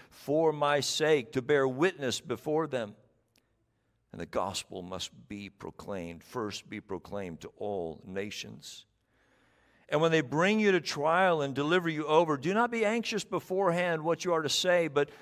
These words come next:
say whatever is given you in that hour, for it is not you who speak, but the Holy Spirit. And brother will deliver brother over to death, and the father his child, and the children will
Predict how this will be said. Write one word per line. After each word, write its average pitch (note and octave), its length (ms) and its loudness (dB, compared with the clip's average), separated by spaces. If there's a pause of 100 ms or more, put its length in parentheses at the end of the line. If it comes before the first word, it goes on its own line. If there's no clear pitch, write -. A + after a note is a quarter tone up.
(160)
say A3 380 6
whatever G3 560 6
is A#2 180 0
given F#3 360 2
you G3 160 0
in E3+ 220 0
that D#3+ 180 4
hour, F#2 500 -2 (760)
for B2 160 -2
it A#2+ 60 -2
is A#2+ 120 -4
not C3+ 200 -4
you D3+ 280 -8
who C3+ 180 -8
speak, F#2+ 440 -10 (100)
but - 140 -12
the - 60 -12
Holy - 320 -8
Spirit. - 640 -10 (1120)
And A2 120 -14
brother C3+ 420 4
will A#2 160 -4
deliver A2 360 -2
brother C3+ 480 4
over A#2+ 260 0
to F#2+ 80 -4
death, C#3+ 440 2
and A2 120 -10
the F2 60 -4
father D#3 500 2
his G2+ 160 -4
child, D3+ 500 2
and G2 120 -4
the G2 60 -8
children E3+ 480 0
will G2+ 200 0